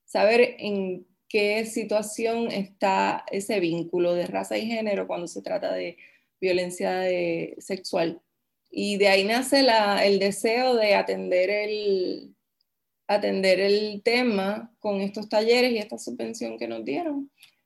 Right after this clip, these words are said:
Eh, y entonces, eh, decidimos escoger, eh,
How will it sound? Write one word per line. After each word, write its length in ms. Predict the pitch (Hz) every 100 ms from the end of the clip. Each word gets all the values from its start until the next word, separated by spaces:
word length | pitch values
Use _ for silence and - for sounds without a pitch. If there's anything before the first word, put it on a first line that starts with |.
| - _ -
Eh, 800 | 202 202 190 190 185 185 185 190 196 - _ _ _ _ _ _ _ _ - - _ _ _ _ _
y 320 | 214 220 214
entonces, 480 | 196 202 220 240 -
eh, 240 | 220 196 202
decidimos 640 | 214 214 202 202 208 254
escoger, 680 | 262 - 269 247 254 247 247
eh, 600 | 233 226 220 214 208 196